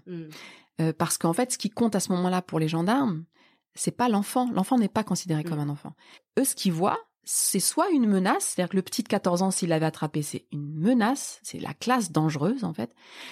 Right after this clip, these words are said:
Speaker 2: Cette petite-là, c'est simplement une source potentielle d'information.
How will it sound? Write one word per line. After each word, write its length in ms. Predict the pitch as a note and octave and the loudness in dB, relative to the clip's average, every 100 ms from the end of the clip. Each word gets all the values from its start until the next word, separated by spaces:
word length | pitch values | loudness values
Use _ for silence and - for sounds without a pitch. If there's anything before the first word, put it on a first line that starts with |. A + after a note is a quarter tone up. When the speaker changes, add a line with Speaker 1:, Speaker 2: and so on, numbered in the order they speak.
| - | -6
Speaker 2:
Cette 220 | - G#3 | -4 -2
petite-là, 480 | - F#3+ F#3 A#3+ E4+ A#4+ - _ _ _ - | -2 -4 -4 -2 -2 -2 -10 _ _ _ -6
c'est 120 | G#3+ | 0
simplement 600 | - D#4+ D#4 A#3 D#4 G#4 - | 2 2 2 2 2 0 -2
une 240 | A3 A3 | -2 -2
source 380 | G#3 - D#4+ - | -2 0 0 0
potentielle 680 | - C4+ B3 A#3+ E4 F4+ F#3+ | 0 0 2 0 0 0 0
d'information. 680 | B3+ C#4+ B3+ B3 B3+ - | -2 0 2 2 2 0